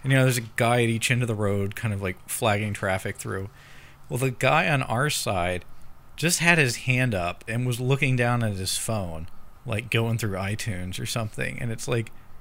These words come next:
you have no idea, do you? You have no idea what car you're holding up right now. And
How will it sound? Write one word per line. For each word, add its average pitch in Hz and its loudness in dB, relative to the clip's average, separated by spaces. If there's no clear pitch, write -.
you 143 2
have 160 6
no 135 6
idea, 110 2
do 117 4
you? 80 -2
You 135 2
have 110 -4
no 131 6
idea 117 6
what 113 2
car 107 6
you're 95 0
holding 90 -2
up 82 -8
right - -6
now. - -4
And 110 4